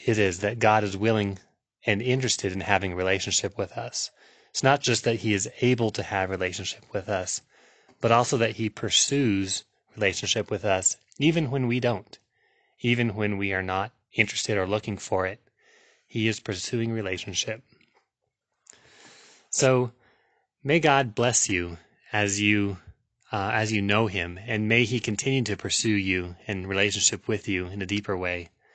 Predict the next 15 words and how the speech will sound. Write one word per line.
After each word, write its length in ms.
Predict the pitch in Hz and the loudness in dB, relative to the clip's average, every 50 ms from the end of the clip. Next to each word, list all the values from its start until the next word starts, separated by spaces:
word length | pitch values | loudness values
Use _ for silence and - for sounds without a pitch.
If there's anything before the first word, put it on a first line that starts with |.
| _ _ _ _ - - _ _ _ _ - | _ _ _ _ -20 -20 _ _ _ _ -2
And 100 | - 110 | 2 2
I 60 | 113 | 2
pray 280 | 123 - - 139 135 135 | 2 2 0 2 2 2
that 180 | 123 120 110 - | 2 0 -2 0
God 260 | - 117 113 117 110 | 2 2 2 2 2
would 160 | 107 104 104 | -2 -4 -2
use 300 | 110 104 104 101 101 - _ _ | 0 0 0 0 -2 -6 _ _
each 260 | - 151 160 - - | -2 -2 -2 0 0
of 160 | 113 95 90 | -2 -2 -2
us 380 | 95 85 87 87 - - - - _ _ _ _ _ _ _ _ _ _ _ - - | -4 -4 -4 -2 -4 -4 -4 -6 _ _ _ _ _ _ _ _ _ _ _ -2 2
as 400 | 104 98 101 98 92 95 101 - | 4 4 4 4 2 2 2 0
his 580 | - - - 131 135 143 135 131 - - - _ _ | 0 0 2 4 4 4 2 0 -2 -4 -6 _ _
hands 500 | - - - 113 110 117 117 117 110 110 | -10 -2 2 2 4 4 4 2 0 -2
and 160 | 107 101 92 | -2 -4 -4
feet 480 | - - 107 95 92 107 - - - | -4 -4 -4 -4 -4 -6 -10 -16 -18